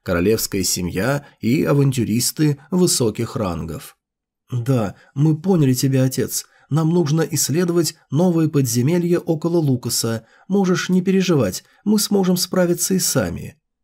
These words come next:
«Вот и отлично. Будем надеяться на помощь зятя». Новое подземелье около Лукаса?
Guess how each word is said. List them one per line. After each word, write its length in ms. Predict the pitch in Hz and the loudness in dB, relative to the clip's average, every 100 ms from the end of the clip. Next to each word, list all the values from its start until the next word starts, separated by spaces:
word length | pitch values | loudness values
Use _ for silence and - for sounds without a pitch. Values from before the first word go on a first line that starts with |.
| _ | _
«Вот 420 | 87 82 131 151 | -10 -2 0 2
и 40 | 156 | 0
отлично. 760 | 139 120 107 92 95 92 87 - _ | -2 -2 -2 -4 -6 -6 -6 -14 _
Будем 420 | - 220 202 180 170 | -4 0 2 2 2
надеяться 580 | 165 156 156 135 - | 2 2 0 0 0
на 120 | 147 143 | 0 0
помощь 440 | 151 139 131 123 | 0 0 0 -2
зятя». 680 | 135 127 107 90 - - 131 _ _ _ _ _ | -2 0 -2 -2 -10 -12 -16 _ _ _ _ _
Новое 500 | - 80 123 131 120 | -12 -6 -2 0 0
подземелье 760 | 110 117 101 104 104 147 131 123 | -2 -4 -4 -4 0 0 2 0
около 380 | - 139 127 110 | 0 0 0 -2
Лукаса? 720 | 101 202 - - - 80 | 0 0 0 -2 -4 -6